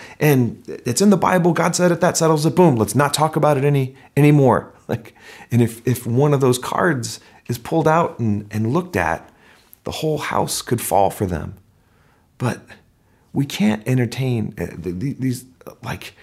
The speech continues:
there is uncertainty in life. We are not God.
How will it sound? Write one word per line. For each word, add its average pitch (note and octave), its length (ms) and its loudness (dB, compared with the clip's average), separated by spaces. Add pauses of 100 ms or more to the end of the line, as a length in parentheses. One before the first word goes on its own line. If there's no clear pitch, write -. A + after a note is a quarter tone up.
(440)
there C3 280 0
is E3+ 400 4
uncertainty B2 920 0
in G#2+ 160 2
life. A#2+ 540 -4
We A#2+ 220 4
are B2 80 6
not B2 320 2
God. A2 460 0